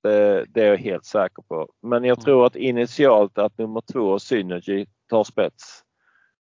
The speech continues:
Speaker 1: Eh, sen hur fort Clickbait kommer från spår åtta vet jag inte hur mycket man laddar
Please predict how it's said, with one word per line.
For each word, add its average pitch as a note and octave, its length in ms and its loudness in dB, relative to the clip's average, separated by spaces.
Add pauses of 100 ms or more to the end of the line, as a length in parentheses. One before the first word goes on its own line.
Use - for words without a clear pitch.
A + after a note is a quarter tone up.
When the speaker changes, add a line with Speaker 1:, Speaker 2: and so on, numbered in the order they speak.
Speaker 1:
Eh, G2+ 500 0
sen A2 400 0 (140)
hur C#3+ 320 4
fort A#2+ 380 0
Clickbait A2 600 -4
kommer G#2 340 0
från A2 160 -8
spår A#2+ 320 -2
åtta G#2 300 -2
vet G#2+ 320 -4
jag A2 100 -4
inte A2+ 200 -6
hur G#2 200 -2
mycket G#2+ 280 -10
man G#2 160 -6
laddar G2 500 -2